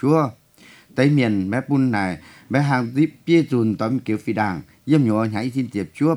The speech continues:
ba linh như kêu nhảy bé lùa chịu giết dùn có lần miền mình quý khoai béo từ pung, bé buồn tham diêm lọ dù có nom tùm giang, chào bé mài liềm giang phải cao, giang cao su, liền bé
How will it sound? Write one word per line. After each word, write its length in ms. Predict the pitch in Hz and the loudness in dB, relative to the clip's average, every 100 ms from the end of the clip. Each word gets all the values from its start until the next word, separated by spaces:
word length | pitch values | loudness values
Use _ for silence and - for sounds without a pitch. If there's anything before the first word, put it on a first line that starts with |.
| 160 | -2
ba 200 | 190 185 | -6 -4
linh 300 | 113 120 101 | -2 0 0
như 100 | 104 120 | -4 -2
kêu 280 | 113 117 113 - | -2 -2 -4 -4
nhảy 280 | 117 107 98 | -2 0 -2
bé 160 | - 175 | -2 -2
lùa 160 | 120 98 | -2 -4
chịu 200 | - 98 | -4 -4
giết 240 | 190 165 - | -4 -6 -6
dùn 240 | 101 92 | -4 -4
có 140 | - 180 | -4 -4
lần 200 | 139 92 _ - | -4 -6 _ -8
miền 300 | 107 107 92 | -4 -2 -2
mình 120 | 101 78 | -4 -4
quý 160 | 107 110 - | -4 -4 -4
khoai 240 | 131 151 151 | -2 -2 -4
béo 220 | 107 101 110 | -4 -4 -6
từ 80 | 104 | -6
pung, 280 | 131 135 131 117 - - - | -2 0 0 -4 -14 -20 -4
bé 220 | 123 143 143 - - | 0 0 -2 -10 -4
buồn 220 | 143 120 - | 0 0 0
tham 220 | 139 185 151 | -4 -2 0
diêm 140 | 139 | 0
lọ 120 | 95 - | -2 -4
dù 160 | 98 | -6
có 160 | 92 180 | -4 -2
nom 200 | 151 131 | 0 0
tùm 720 | 123 123 107 98 95 95 92 98 | 0 0 0 0 -2 -2 -4 -2
giang, 300 | 120 156 147 - | 0 0 -2 -4
chào 140 | 127 117 | -2 0
bé 200 | 135 139 | 0 0
mài 320 | 117 107 92 | 0 -2 -2
liềm 320 | 101 104 82 | -2 -2 -2
giang 240 | 113 131 123 | -2 -2 -2
phải 220 | - 95 101 | -4 -4 -4
cao, 260 | 110 104 - - | -6 -6 -8 -6
giang 200 | 120 127 - | -4 -4 -6
cao 120 | 101 - | -8 -6
su, 340 | 123 113 98 - | -4 -2 -4 -8
liền 240 | 107 98 85 | -6 -4 -4
bé 220 | 104 117 | -4 -6